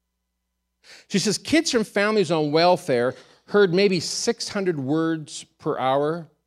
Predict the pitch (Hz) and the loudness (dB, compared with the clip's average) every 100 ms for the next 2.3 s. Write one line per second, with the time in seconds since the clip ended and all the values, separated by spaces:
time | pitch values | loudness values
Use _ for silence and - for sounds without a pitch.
0 | _ 135 170 240 - 170 170 185 - 156 | _ 0 2 2 -2 0 2 2 0 -4
1 | 147 165 - 131 147 165 170 160 - 156 | -2 -2 -2 -2 -2 -2 -6 -6 -4 -2
2 | 175 - | -4 -8